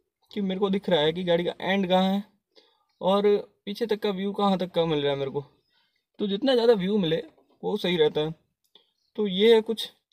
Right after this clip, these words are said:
अब इस टाइप से एडजस्ट करने, और साथ में इसको एक नीचे बटन दिया गया रहता है,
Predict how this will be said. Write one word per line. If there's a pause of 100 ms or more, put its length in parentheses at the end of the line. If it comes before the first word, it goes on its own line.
(540)
अब
इस
टाइप
से
एडजस्ट
करने,
और
साथ
में
इसको (440)
एक
नीचे
बटन
दिया
गया
रहता
है,